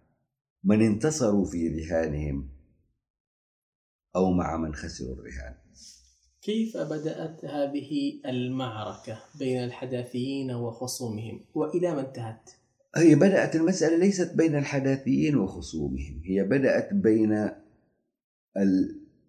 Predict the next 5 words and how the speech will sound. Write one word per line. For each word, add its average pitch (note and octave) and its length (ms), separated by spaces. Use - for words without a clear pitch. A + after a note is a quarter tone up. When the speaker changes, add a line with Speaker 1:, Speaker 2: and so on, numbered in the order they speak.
Speaker 1:
الحداثة A2+ 840
وما A2 260
تريده B2 640
من A2 220
تنوير C#3 680